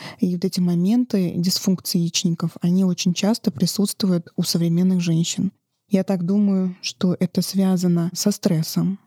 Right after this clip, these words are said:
это связано с активностью женщины, потому что современные женщины, они очень активны, они много знают, много хотят и действительно много делают. И все это способствует старению яичников, а порой и выключению их функции,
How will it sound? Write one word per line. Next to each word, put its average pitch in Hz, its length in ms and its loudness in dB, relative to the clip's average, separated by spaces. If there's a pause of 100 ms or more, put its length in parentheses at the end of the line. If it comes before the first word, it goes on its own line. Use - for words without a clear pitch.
(100)
это 208 180 0
связано 190 760 2
с - 220 -4 (140)
активностью 180 720 0
женщины, 170 500 0
потому 180 260 -2
что - 160 -8
современные 175 520 0
женщины, 196 460 0
они 175 180 4
очень 180 420 0 (140)
активны, 175 640 -2 (280)
они 175 320 2
много 180 340 2
знают, 180 540 2
много 170 280 0
хотят 190 520 -2 (260)
и 196 60 4
действительно 185 520 0
много 180 320 2
делают. 160 480 0 (200)
И 214 300 0
все - 340 0
это 214 560 0
способствует 190 720 -2
старению 202 460 2
яичников, 170 720 -2
а 190 60 4
порой 190 340 -2
и 202 120 -2
выключению 190 720 0
их 180 120 -2
функции, - 580 -4